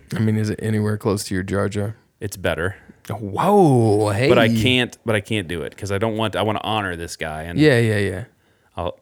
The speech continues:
Speaker 2: ask me to do it a different time, a different
Speaker 1: Okay.
Speaker 2: episode.
Speaker 1: Okay, I'll catch you.
Speaker 2: But he was on the Johnny Carson show.
Speaker 1: Yeah.
Speaker 2: And he read a poem about his dog.
Speaker 1: <laughs> About
Speaker 2: So he was also a poet.
Speaker 1: In his off time.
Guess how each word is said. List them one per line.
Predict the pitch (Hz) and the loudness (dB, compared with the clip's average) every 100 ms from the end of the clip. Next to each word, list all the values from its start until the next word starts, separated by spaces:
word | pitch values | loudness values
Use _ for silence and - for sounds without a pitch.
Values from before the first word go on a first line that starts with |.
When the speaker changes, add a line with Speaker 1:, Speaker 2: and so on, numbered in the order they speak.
| _ | _
Speaker 2:
ask | 95 101 - | -2 0 -2
me | 95 | -6
to | 82 | -4
do | 87 | -6
it | 73 | -6
a | |
different | 73 73 - | -10 -14 -14
time, | - - 95 | -16 -14 -6
a | 104 | -4
different | 117 - | -2 -4
Speaker 1:
Okay. | - | -6
Speaker 2:
episode. | - - | -12 -8
Speaker 1:
Okay, | 104 - 95 | -8 -6 -4
I'll | |
catch | 120 - 98 | -4 -4 -6
you. | - - _ _ - | -8 -12 _ _ -2
Speaker 2:
But | 139 175 - - - - _ _ _ _ _ _ | 2 2 2 -8 -14 -16 _ _ _ _ _ _
he | - - 180 190 196 | -16 -4 -2 0 -2
was | 208 135 131 | 2 4 4
on | 117 | 2
the | |
Johnny | 98 104 101 95 | 2 0 0 0
Carson | 98 87 - | -2 -4 -6
show. | 78 - - - - _ _ _ _ _ _ _ - | -10 -10 -12 -14 -20 _ _ _ _ _ _ _ -2
Speaker 1:
Yeah. | 131 120 156 _ _ _ _ _ | 2 2 -2 _ _ _ _ _
Speaker 2:
And | 107 92 | -10 -6
he | 113 | -4
read | 101 101 107 | -2 2 2
a | 131 | 0
poem | - - 98 87 78 78 - _ _ _ _ - | -2 0 0 0 -4 -10 -20 _ _ _ _ -12
about | 101 87 87 - | -6 -2 -2 -4
his | - 82 | -10 -12
dog. | - 71 50 53 - - _ | -10 -10 -8 -14 -18 -20 _
Speaker 1:
<laughs> | _ _ | _ _
About | 104 - 117 - - - | -8 -4 -6 -8 -18 -12
Speaker 2:
So | - | -2
he | |
was | 147 | 4
also | 135 127 143 | 4 4 2
a | |
poet. | 104 110 73 - - - - _ _ _ _ _ _ _ _ | 2 0 0 -4 -16 -20 -20 _ _ _ _ _ _ _ _
Speaker 1:
In | - 127 | 0 2
his | 117 117 | 4 4
off | 104 101 | 2 0
time. | - 95 | -4 -8